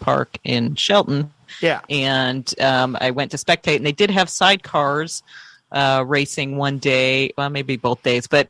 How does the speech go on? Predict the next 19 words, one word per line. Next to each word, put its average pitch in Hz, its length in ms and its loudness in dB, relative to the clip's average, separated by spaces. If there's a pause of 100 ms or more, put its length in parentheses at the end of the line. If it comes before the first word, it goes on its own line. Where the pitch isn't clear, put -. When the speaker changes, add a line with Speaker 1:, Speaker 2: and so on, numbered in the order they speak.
Speaker 1:
um, 131 440 4 (140)
they 165 220 2
only 190 180 2
had 175 220 0
three 196 300 -2
entries, 143 560 -4
so 139 400 4
I 135 80 4
guess 147 240 -4
everybody 139 420 0
got 135 180 2
a 127 60 -2
podium 143 360 -2
finish. 160 480 0 (540)
<laughs> - 0 -
Speaker 2:
<laughs> 180 1300 2
Everyone's 269 580 0
a 220 60 -2
winner. 220 420 -2